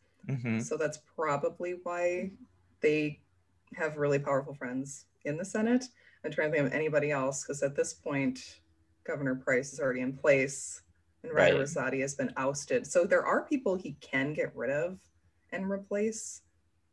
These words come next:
Speaker 2: but maybe some of these people are, have too much money and are too connected that he can't yet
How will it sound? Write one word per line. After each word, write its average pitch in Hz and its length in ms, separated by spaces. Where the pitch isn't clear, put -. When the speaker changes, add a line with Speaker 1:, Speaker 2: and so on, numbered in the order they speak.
Speaker 2:
but 139 140
maybe 156 260
some - 180
of 139 100
these 143 200
people 139 440
are, 131 220
have 135 200
too - 120
much 135 220
money - 360
and 139 100
are 131 120
too - 200
connected - 580
that 123 120
he - 260
can't - 300
yet 131 340